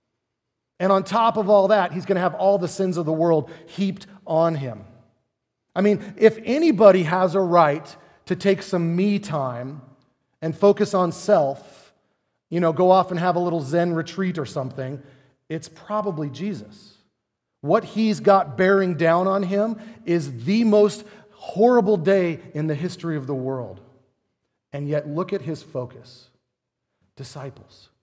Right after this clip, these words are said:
Let me tell you about this. Disciples. Let me prepare you. Look at his love. He's gonna spend the next three chapters devoting completely to getting them ready.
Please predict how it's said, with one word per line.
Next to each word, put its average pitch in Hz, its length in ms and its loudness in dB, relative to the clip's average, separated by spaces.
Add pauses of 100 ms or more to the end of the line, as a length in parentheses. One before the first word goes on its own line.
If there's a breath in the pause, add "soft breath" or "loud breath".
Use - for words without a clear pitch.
(240)
Let 151 80 -12
me 165 80 -10
tell 151 220 -10
you 127 80 -10
about 104 220 -16
this. 127 120 -20
Disciples. 143 640 -16 (220)
Let 151 100 -8
me 180 100 -6
prepare 147 420 -10
you. 120 160 -12 (200 loud breath)
Look 208 180 -4
at 233 80 -6
his 156 280 -6
love. 127 560 -8 (1300)
He's 127 140 -12
gonna 160 180 -4
spend 160 280 -4
the 143 60 -4
next 143 300 -8 (160)
three 160 340 -8
chapters 147 580 -8
devoting 127 520 -8
completely 123 800 -14 (360 soft breath)
to 135 100 -14
getting 120 300 -10
them 110 180 -12
ready. 101 260 -18